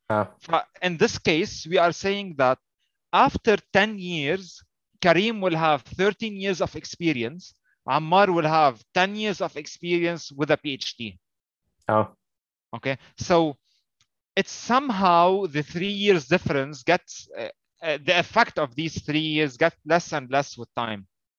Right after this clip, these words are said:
Speaker 1: مع الوقت، العشرة مش هتفرق من تلتاشر، مش هتفرق من خمستاشر،
Speaker 2: صح.
Speaker 1: من عشرين،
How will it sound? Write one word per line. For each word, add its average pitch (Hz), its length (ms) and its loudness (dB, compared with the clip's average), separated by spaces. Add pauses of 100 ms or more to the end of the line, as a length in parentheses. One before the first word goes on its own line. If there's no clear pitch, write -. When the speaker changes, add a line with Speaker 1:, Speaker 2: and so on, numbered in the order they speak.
(260)
Speaker 1:
مع 120 240 6
الوقت، 131 380 6
العشرة 123 600 4
مش 120 160 -2
هتفرق 120 300 -2
من 110 140 -2
تلتاشر، 117 500 0
مش - 200 -8
هتفرق - 260 -4
من 107 80 -4
خمستاشر، 113 480 2
Speaker 2:
صح. 117 60 4
Speaker 1:
من 110 120 2
عشرين، 113 380 -2